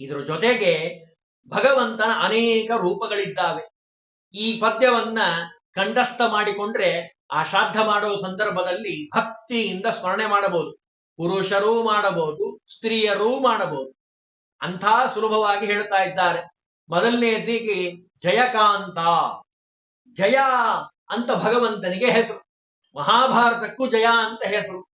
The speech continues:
ಯಾಕೆ? ಜಯನಾಮಕನಾಗಿರುವಂತಹ ಭಗವಂತ ಬರೆದಿರುವಂತದ್ದು ವೇದವ್ಯಾಸ ರೂಪದಿಂದ. ಜಯಾಪತಿ,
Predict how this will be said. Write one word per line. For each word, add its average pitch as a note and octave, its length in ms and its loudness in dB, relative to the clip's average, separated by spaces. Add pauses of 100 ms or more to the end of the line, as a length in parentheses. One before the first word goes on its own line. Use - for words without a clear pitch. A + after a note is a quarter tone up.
ಯಾಕೆ? G#3 400 0
ಜಯನಾಮಕನಾಗಿರುವಂತಹ G#3 1400 0
ಭಗವಂತ A#3 320 0
ಬರೆದಿರುವಂತದ್ದು G3+ 840 -2
ವೇದವ್ಯಾಸ G3 480 2
ರೂಪದಿಂದ. F#3+ 520 -6 (960)
ಜಯಾಪತಿ, G#3+ 1000 0